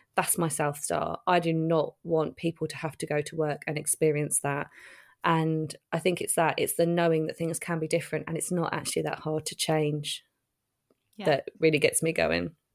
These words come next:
Speaker 2: Great. I love a South Star. Everyone
Speaker 1: Yeah.
Speaker 2: has to get those on
Speaker 1: <laughs>
Speaker 2: their values, mission, <laughs>
Speaker 1: Yeah.
Speaker 2: promise boards. Get your North Star and your South Star.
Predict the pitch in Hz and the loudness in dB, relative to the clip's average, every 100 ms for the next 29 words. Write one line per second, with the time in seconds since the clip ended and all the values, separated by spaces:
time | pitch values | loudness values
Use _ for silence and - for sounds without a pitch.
0 | _ _ - 277 339 349 233 - - - | _ _ -6 -2 0 0 -2 -6 -8 -6
1 | 226 240 277 269 240 240 294 - - 165 | -6 -6 -6 -2 4 4 2 -6 -4 -2
2 | 151 156 - 226 269 254 254 254 - 240 | -2 -2 -4 -6 -2 2 4 2 0 0
3 | 254 - 233 254 254 208 202 311 185 190 | 0 0 0 0 0 0 4 4 2 -4
4 | - - 214 214 226 240 226 214 233 247 | -14 -16 2 4 4 4 2 4 2 4
5 | 240 214 233 320 320 381 294 392 285 269 | 4 4 4 4 6 4 4 2 8 10
6 | 220 208 - 277 262 262 - 233 220 220 | 10 6 4 4 6 2 2 2 2 0
7 | - 262 320 254 240 262 - 220 214 220 | 0 -2 0 0 2 0 0 0 0 -2
8 | 180 185 - - | -4 -6 -8 -10